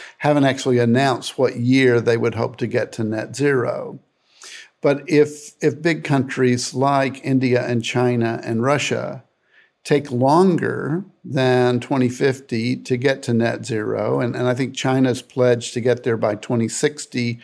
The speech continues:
Russia's recently announced that they'll do the same as China. And if India takes that or something later, it basically means you can't get to a one and a half degree level of protection unless some other countries go a lot faster.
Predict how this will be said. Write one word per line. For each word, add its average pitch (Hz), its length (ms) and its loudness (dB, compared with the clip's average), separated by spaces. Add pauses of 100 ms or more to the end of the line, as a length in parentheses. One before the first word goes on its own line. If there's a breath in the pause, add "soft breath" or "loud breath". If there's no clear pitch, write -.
(340 loud breath)
Russia's 127 420 2
recently 127 560 0
announced 123 460 0
that 117 160 -4
they'll 120 480 2 (200)
do 139 140 2
the 127 120 4
same 127 260 2
as 110 140 -4
China. 127 640 -2 (500 soft breath)
And 139 160 0
if 135 140 0
India 156 340 4
takes - 380 -2
that 120 360 2
or 113 100 0
something 120 420 -2
later, 131 580 2 (600)
it 143 180 -4
basically 185 440 4
means 139 300 6
you 135 100 4
can't 139 400 -2
get 127 440 0
to 120 440 0
a 127 60 0
one 123 200 2
and 120 80 2
a 120 40 2
half 123 320 2
degree 117 480 -2
level 117 460 0
of 113 140 -2
protection 120 840 -2 (200)
unless 135 720 2
some 127 220 -2
other 135 200 2
countries 123 480 -4
go 120 220 2
a 113 40 4
lot 120 380 0
faster. - 640 -2